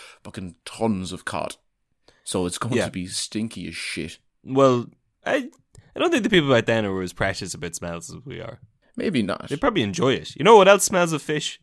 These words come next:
Speaker 2: The sea, which you're gonna be on for three months. So, you know,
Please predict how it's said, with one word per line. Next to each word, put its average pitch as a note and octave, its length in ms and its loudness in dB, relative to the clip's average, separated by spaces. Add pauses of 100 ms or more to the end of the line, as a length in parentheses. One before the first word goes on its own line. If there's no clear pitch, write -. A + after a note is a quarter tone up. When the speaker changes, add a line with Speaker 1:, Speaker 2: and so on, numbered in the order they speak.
Speaker 2:
The A#2+ 120 0
sea, D3+ 420 2 (140)
which G#2+ 140 -10
you're B2+ 140 0
gonna C3+ 160 2
be A2+ 120 2
on B2+ 200 4
for G2+ 140 -10
three G2 200 -8
months. F2 420 -8
So, F#2+ 360 -8 (480)
you D3 140 2
know, A#2+ 200 4